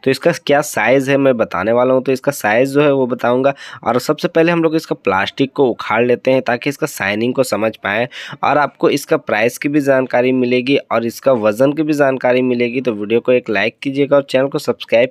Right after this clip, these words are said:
कीजिएगा, क्योंकि इस तरह से अमेजिंग वीडियो आपके लिए लाता रहता हूँ। तो दोस्तों,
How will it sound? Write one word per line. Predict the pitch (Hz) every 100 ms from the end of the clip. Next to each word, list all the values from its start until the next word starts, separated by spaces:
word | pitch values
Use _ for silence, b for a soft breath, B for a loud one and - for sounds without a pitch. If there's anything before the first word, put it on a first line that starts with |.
| -
कीजिएगा, | 135 135 131
क्योंकि | 131 131 131
इस | 135
तरह | - 139
से | 139
अमेजिंग | 131 113 110 127
वीडियो | 131 127
आपके | 123 143
लिए | 143 127 -
लाता | 90 90 90 -
रहता | 123 120 -
हूँ। | 117 113 b b b _ -
तो | 165
दोस्तों, | 190 190 -